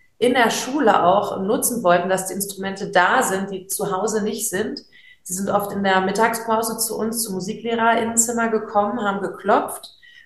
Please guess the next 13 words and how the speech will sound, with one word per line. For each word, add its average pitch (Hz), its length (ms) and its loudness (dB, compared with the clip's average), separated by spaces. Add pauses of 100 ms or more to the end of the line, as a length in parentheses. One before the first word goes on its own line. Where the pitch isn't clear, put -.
und 185 80 -4
wir 202 180 4
kannten 226 360 2
die 165 100 2
ja 160 240 6
auch, 151 380 2
die 180 100 -2
dann 160 220 2
dort 165 280 2
üben 170 280 -8
wollten. 156 360 0
Und 165 140 -6
dann 170 320 -2